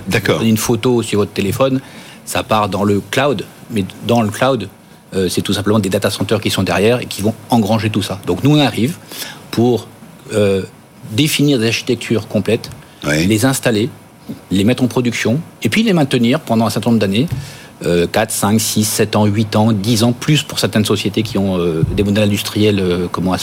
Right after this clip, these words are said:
Speaker 2: plus, plus, euh, plus pérennes.
Speaker 1: Mhm.
Speaker 2: Et à la fin de ces périodes, eh ben, on va tout simplement, euh, soit reconvertir le matériel,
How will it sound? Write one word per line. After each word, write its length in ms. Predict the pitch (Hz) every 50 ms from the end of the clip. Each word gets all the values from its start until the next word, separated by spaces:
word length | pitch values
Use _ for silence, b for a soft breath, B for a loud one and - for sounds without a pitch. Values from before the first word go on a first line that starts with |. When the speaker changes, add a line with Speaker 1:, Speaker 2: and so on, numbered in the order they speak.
| - -
Speaker 2:
plus, 160 | - - 101
plus, 280 | 92 - - 98 95 92
euh, 100 | 90 87
plus 220 | - - - 95
pérennes. 440 | - - 98 101 107 135 143 113 - - B B B B
Speaker 1:
Mhm. 200 | 82 87 104 131 B B B B -
Speaker 2:
Et 140 | - 117 117
à 120 | 104 92
la 160 | 107 117 107
fin 320 | 101 - - 131 127 127 120
de 120 | 104 104
ces 160 | - - 98
périodes, 420 | - - 98 90 92 90 110 135 139
eh 60 | 107
ben, 100 | 90 101
on 60 | 101
va 120 | 95 95 90
tout 140 | - 110
simplement, 560 | 101 - 98 87 87 82 85 95 113 127 120 92
euh, 180 | 90 87 90
soit 220 | 87 - - 117 98
reconvertir 580 | 87 110 101 - 107 104 98 95 - - 95
le 60 | 95
matériel, 560 | 92 95 92 - - 90 87 90 101 127 156